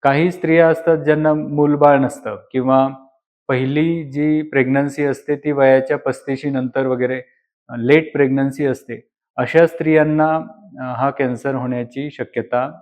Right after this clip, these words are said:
असते. हेरिडिटरी ब्रेस्ट ओव्हॅरियन कॅन्सर सिंड्रोम ज्याला म्हणतात, अशा, अ, आजारात देखील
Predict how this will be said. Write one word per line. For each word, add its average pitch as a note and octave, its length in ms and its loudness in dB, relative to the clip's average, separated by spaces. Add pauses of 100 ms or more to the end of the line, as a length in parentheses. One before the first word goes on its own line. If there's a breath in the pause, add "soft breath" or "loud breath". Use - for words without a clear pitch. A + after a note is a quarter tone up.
(140)
असते. - 280 -6
हेरिडिटरी D#3 760 2
ब्रेस्ट D3 420 2
ओव्हॅरियन C3+ 520 0
कॅन्सर B2+ 320 -2
सिंड्रोम B2 460 -4
ज्याला A#2 240 -2
म्हणतात, A#2+ 320 -6 (520)
अशा, D#3+ 380 2
अ, C#3 440 -4 (600)
आजारात C#3 340 4
देखील C#3 440 -2